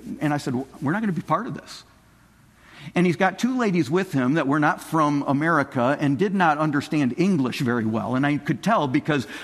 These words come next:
what I was saying to him was very direct, and they're smiling and nodding in agreement. It's like, if you knew what I was saying, you would not be nodding in agreement.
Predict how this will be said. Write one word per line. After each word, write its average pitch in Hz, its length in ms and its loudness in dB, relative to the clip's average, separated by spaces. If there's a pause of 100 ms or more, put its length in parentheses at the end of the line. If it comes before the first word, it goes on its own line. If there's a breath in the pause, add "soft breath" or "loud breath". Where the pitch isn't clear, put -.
(140 loud breath)
what 143 180 4
I 175 120 6
was 196 160 0
saying 185 280 2
to 143 80 2
him 156 280 2
was 135 140 2
very 151 280 2
direct, 143 400 0
and 131 100 2
they're 151 120 2
smiling 156 560 2
and 131 120 2
nodding 135 360 2
in 117 140 0
agreement. 139 640 0 (460 loud breath)
It's 135 140 -2
like, 123 160 0
if 110 100 -2
you 175 120 2
knew 202 120 2
what 185 140 6
I 156 60 4
was 139 120 -2
saying, 170 280 2
you 160 100 2
would 135 120 2
not 147 240 2
be 160 100 2
nodding 143 480 2
in 151 60 0
agreement. 156 680 0